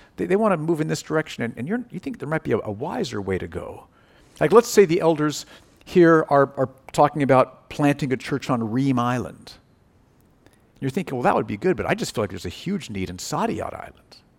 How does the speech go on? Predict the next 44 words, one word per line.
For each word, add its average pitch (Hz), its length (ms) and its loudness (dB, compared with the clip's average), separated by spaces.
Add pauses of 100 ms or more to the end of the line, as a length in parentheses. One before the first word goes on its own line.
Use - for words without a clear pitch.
(320)
We 120 120 -12
need, - 140 -14
need, 123 260 -16
need 135 120 -14
a - 40 -20
church - 320 -10
planted 127 340 -8
there." 180 380 -6 (360)
So - 120 2
what 208 220 8
should 185 200 -2
you 185 160 0
do 165 520 2 (420)
if 123 100 -4
the 135 100 4
elders 160 240 6
are - 20 -2
moving 147 260 4
in 135 80 4
one 147 140 4
direction? 139 420 2
You're 143 100 -4
thinking, 135 340 -4
"I'm 139 100 -2
not 202 160 -2
so 127 80 -8
sure - 180 -6
that's 123 260 -4
wise." 170 540 -2 (1600)
You 160 160 0
sh-, - 200 -6
you 175 100 0
should - 260 -2
talk 202 380 2
to 196 80 -4
the 175 140 0
elders. - 640 -6 (760)
Go 196 260 8
to 226 60 -4
the 226 160 -4
elders - 640 -8 (460)
humbly 180 560 -4 (400)
and 131 120 -8
share, 190 380 -2